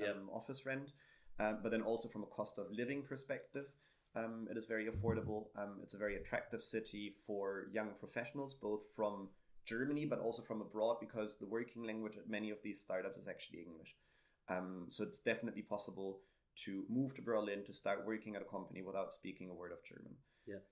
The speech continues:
Speaker 2: Um, I think in terms of, um, of fintech, the fintech space, we have a couple of very promising players in Berlin, among them being, for example, Solaris Bank, N twenty-six. Um,
Speaker 1: N twenty-six
Speaker 2: which
Speaker 1: is in Berlin, is it?
Speaker 2: Yeah.
Speaker 1: Yeah,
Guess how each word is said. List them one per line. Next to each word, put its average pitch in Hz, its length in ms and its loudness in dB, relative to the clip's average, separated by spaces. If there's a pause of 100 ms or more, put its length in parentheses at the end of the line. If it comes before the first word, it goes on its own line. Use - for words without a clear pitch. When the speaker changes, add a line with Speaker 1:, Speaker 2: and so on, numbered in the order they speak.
Speaker 2:
Um, 98 440 2 (720)
I - 20 2
think 123 140 6
in 123 80 4
terms 123 500 0
of, 104 280 6 (260)
um, 90 680 -4 (360)
of - 120 -10
fintech, - 640 -2
the - 60 -8
fintech 139 360 -2
space, 143 280 0
we 123 80 2
have 110 100 2
a 107 40 0
couple 104 300 -4
of 98 80 -2
very 104 200 2
promising 98 400 -6
players 98 440 0
in 107 180 2
Berlin, 131 460 0 (320)
among 104 260 0
them 101 120 -2
being, 95 260 -4
for 92 120 -6
example, 92 280 -6
Solaris 107 460 2
Bank, 101 460 -2
N 104 120 -2
twenty-six. - 800 -2
Um, 95 280 0 (200)
Speaker 1:
N 127 60 2
twenty-six 127 280 4
Speaker 2:
which 110 100 0
Speaker 1:
is 120 120 2
in 120 140 6
Berlin, 95 340 0
is 87 80 -16
it? 117 100 -6 (260)
Speaker 2:
Yeah. 107 200 6
Speaker 1:
Yeah, 110 100 4